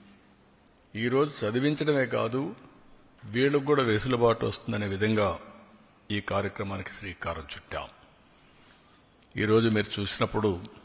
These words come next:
తల్లికి వందనంలో ఇంకా మిగిలిన కార్యక్రమాలన్నిటికి కూడా మీరు చూసినప్పుడు, అన్నదాత సుఖీభవ ఏడాదికి మొత్తం పద్నాలుగు వేల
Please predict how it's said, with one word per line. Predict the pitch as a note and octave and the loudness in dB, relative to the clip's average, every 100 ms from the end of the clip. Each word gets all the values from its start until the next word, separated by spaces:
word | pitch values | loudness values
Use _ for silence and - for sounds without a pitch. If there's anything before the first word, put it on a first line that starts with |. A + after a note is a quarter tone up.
| - - - - _ - - _ - | -20 -20 -20 -20 _ -20 -20 _ -6
తల్లికి | G2+ G#2+ A#2+ A#2+ A2+ | -2 0 0 0 -2
వందనంలో | G#2+ G#2 G#2 G#2+ B2+ - - - - - - - _ - - - - | -2 -2 -2 0 0 -2 -10 -20 -20 -20 -20 -20 _ -20 -20 -10 -2
ఇంకా | A#2 C3 B2 G2+ | 4 6 6 4
మిగిలిన | G#2+ B2 B2 A#2+ | 4 6 4 4
కార్యక్రమాలన్నిటికి | A2 G#2 - G#2+ G#2 G2+ G2+ A2+ A2 G#2 | 2 0 0 2 4 2 2 0 0 0
కూడా | A2 G#2+ | 2 2
మీరు | G2+ F#2 | 0 -4
చూసినప్పుడు, | G2 - A2 A#2+ D#3 - - - - _ _ - - - - - | -4 -4 -6 -4 -6 -8 -18 -20 -20 _ _ -20 -20 -20 -8 0
అన్నదాత | A2 A#2+ A2+ A2 G#2 A2 G#2+ G2+ | 4 6 6 4 2 2 0 0
సుఖీభవ | - - F#2 D2 C#2 C#2+ - - - - - - - _ _ _ _ _ _ _ _ _ _ - - _ _ - _ _ _ - | -4 -4 -8 -8 -10 -12 -14 -18 -20 -20 -20 -20 -20 _ _ _ _ _ _ _ _ _ _ -20 -20 _ _ -20 _ _ _ -6
ఏడాదికి | A2 B2 C#3 C#3+ C#3+ B2 A2+ | 0 2 6 6 6 0 -2
మొత్తం | - B2+ B2 | 2 0 0
పద్నాలుగు | A2 G#2 G#2 G#2 G2 | -4 -4 -2 -2 -4
వేల | F#2+ | -6